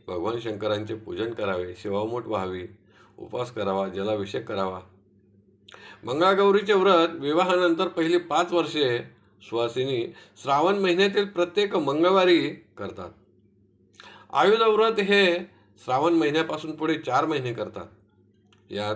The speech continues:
भगवान विष्णूंचे शंख, चक्र, गदा, पद्म यांचे पूजन करतात. असे हे व्रत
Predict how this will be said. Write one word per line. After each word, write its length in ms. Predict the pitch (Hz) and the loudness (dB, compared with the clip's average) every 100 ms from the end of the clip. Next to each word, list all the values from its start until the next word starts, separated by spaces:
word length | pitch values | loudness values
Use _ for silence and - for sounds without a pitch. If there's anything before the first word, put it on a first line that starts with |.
| 101 | -8
भगवान 300 | 95 90 113 | -8 -4 -4
विष्णूंचे 540 | 120 107 107 117 117 117 | -6 -8 -6 -8 -6 -8
शंख, 320 | - 131 123 | -6 -6 -6
चक्र, 380 | 101 135 127 120 | -10 -8 -6 -6
गदा, 320 | 101 113 131 | -6 -4 -4
पद्म 460 | - 135 123 110 127 - - - | -4 -8 -6 -4 -6 -8 -20 -8
यांचे 480 | 123 127 165 135 156 - - - | -8 0 0 2 -2 -6 -20 -16
पूजन 320 | 104 101 143 | -8 -4 -4
करतात. 340 | 127 104 98 90 _ _ _ _ _ _ _ - | -6 -10 -10 -14 _ _ _ _ _ _ _ -16
असे 200 | 95 107 | -8 -6
हे 180 | 101 104 | -2 -2
व्रत 320 | 95 127 | 2 2